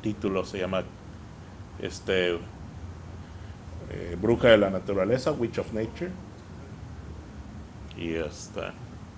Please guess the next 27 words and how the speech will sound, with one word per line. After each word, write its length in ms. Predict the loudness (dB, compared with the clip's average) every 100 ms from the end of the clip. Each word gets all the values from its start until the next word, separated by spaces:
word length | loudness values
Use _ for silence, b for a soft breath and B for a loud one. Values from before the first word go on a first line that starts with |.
| -16 -14 -14 -14 -14 -16 -16 -16 B B -16 -16 -16 -16 -6
esta 180 | -4 0
es 60 | 2
más 200 | 4 4
de 100 | 6
Disney. 500 | 6 6 4 2 0 -10 -14 -16 -16 -14 -16 -16 -14 -14 -14 -14 -14 -14 -14 -14 -14 -14 -12 -12 -12 -6 -4
Este 180 | -2
se 140 | 4 6
mete 240 | 8 8
un 80 | 6
poquito 400 | 6 4 4 6
en 80 | 6
lo 100 | 6
que 120 | 6
yo 100 | 6
les 160 | 6 6
decía 440 | 2 2 4 6
de 300 | 6 4 2 0 -8 -10 -10 -10 0
la 100 | 2
matemática 720 | 4 4 2 2 2 2 4
y 40 | 6
la 100 | 6
geometría 640 | 2 0 -2 0 2 4
del, 480 | 4 2 0 -2 -4 -6 -10 -10 -10 -10 -10 -12 -12 -10 -10 -8 -2
del, 600 | 0 0 -2 -2 -4 -4
¿cómo 140 | -4
se 140 | -2 -2
llama? 180 | -2